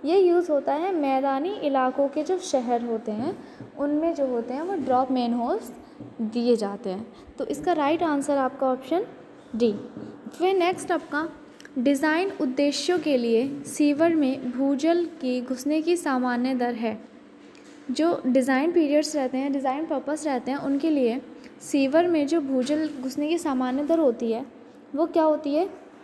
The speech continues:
दो हज़ार लीटर per किलोमीटर। कितना, दो हज़ार लीटर per किलोमीटर। तो पाँच सौ लीटर per किलोमीटर, एक हज़ार लीटर per किलोमीटर और पन्द्रह सौ लीटर per किलोमीटर क्या होता है,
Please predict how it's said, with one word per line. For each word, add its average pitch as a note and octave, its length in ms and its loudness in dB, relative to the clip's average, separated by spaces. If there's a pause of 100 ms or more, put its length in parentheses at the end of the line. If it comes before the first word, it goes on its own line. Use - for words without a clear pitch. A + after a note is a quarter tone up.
(140)
दो C4 180 6
हज़ार D4+ 320 4
लीटर C#4 460 2 (460)
per D#4+ 220 2
किलोमीटर। A3+ 600 -2 (520)
कितना, D#4 360 -2 (400)
दो C#4 420 2
हज़ार B3+ 720 -2
लीटर B3+ 520 -2 (520)
per E4 220 2
किलोमीटर। A#3 560 -6 (400)
तो D4 60 -4
पाँच C4+ 340 0
सौ D#4+ 120 0
लीटर D#4+ 300 0
per D#4 220 0
किलोमीटर, D4+ 520 0
एक C#4 280 -4
हज़ार C#4+ 200 0
लीटर C#4+ 240 0
per C#4+ 220 0
किलोमीटर C4+ 360 -2
और C#4 180 2
पन्द्रह C4 280 -2
सौ C4+ 120 -4
लीटर C4+ 180 2
per C4+ 180 -2
किलोमीटर B3+ 360 -2
क्या C4 140 -2
होता B3+ 200 -2
है, F4 140 -4